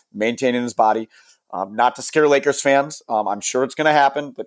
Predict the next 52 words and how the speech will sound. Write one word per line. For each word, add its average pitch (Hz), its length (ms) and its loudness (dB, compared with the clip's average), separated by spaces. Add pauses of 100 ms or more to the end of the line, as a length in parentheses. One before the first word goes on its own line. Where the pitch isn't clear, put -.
Anthony 113 320 -8
Davis 123 320 -2
has 107 120 -10
not 110 220 2
re-signed. 143 540 0 (140)
So - 200 -12
I'm 101 100 -8
just, 117 420 -10 (180)
you 131 80 -12
know, 120 160 -2
don't 113 160 -10
wanna 131 140 -4
scare 185 280 2
you 165 140 -2
guys 120 300 2
a 113 40 -10
little 110 200 -2
bit. 104 320 -6
But, 123 180 2
um, 117 200 0 (340)
yeah, 240 140 2
that, 180 180 2
that's, 196 220 2
that, 175 280 2
that, 208 220 2
that's 220 200 0
what 254 80 -2
I 147 100 2
see. 113 200 -4
I, 139 240 4
I 147 80 4
just 156 180 -6
kinda 139 160 -2
see 131 240 -8
him 127 300 -2 (420)
getting 160 220 -2
through 156 140 0
the 151 80 -2
regular 139 340 2
season 131 340 -4
and 127 120 -2
then 123 60 -4
the 117 60 -10
playoffs, 127 360 2
just - 260 -14
turning 104 320 -12
it 117 60 -4
on 120 160 0
like 127 160 -6
he 123 80 -4
always 131 280 -4
does. 73 300 -14